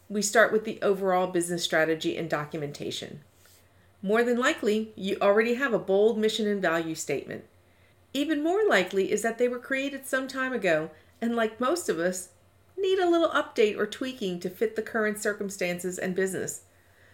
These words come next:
Defining your mission and what makes you different in a way that can be communicated clearly is critical. The key is to be definite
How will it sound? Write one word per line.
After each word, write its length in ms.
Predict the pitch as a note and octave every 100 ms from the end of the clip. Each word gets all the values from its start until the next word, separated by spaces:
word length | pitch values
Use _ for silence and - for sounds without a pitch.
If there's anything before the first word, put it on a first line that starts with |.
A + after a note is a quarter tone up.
| _ _
Defining 500 | A#3+ A#3+ A#3+ B3 D4+
your 100 | D#4
mission 480 | C4 G#3+ G#3+ G#3+ G#3
and 180 | G3 F#3+
what 200 | G3+ G#3+
makes 260 | G#3+ -
you 80 | B3
different 380 | G#3+ F#3+ F#3+ -
in 100 | F#3+
a 40 |
way 220 | F#3 F#3+ F#3+
that 180 | F#3+
can 100 | G3
be 60 | F#3
communicated 800 | - G3+ G3+ A#3+ B3+ A3+ G3+ G3+
clearly 440 | - G#3+ G3 F3 E3
is 160 | F3+ F3+
critical. 720 | - - G#3 G3 - - - _ _ _ - - _ -
The 80 | G3+
key 280 | - C4
is 140 | A#3+ A3+
to 100 | G#3+
be 200 | F#3 F3
definite 600 | - B3+ - F3 D#3 -